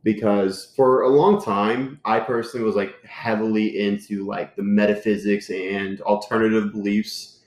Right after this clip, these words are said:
as embarrassed as I am to admit that. But there's one theory that does kinda link to this area that I don't know where it, it does fit in.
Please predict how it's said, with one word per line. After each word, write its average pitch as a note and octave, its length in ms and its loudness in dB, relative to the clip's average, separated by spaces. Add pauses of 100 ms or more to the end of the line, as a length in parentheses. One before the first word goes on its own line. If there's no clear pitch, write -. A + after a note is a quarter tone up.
(280)
as G#2+ 160 2
embarrassed G#2 460 4
as G2+ 100 -4
I G#2 80 4
am G2+ 240 -2
to G2+ 160 0
admit G2+ 320 -2
that. F#2+ 340 -8 (600)
But A2 200 2
there's B2 320 4
one E3+ 340 6
theory G#2 260 4
that G#2+ 240 0
does D#3+ 260 2
kinda F#3 260 -2
link C#3+ 360 0
to A2+ 80 -6
this F#2+ 180 -8
area F2 640 -4 (220)
that G2 360 -2 (260)
I G#2 140 0
don't C3 140 6
know C#3 180 8
where A#2 440 4 (180)
it, G#2+ 160 2
it G#2+ 160 0
does G#2+ 240 -2
fit G#2 180 0
in. A#2+ 300 -2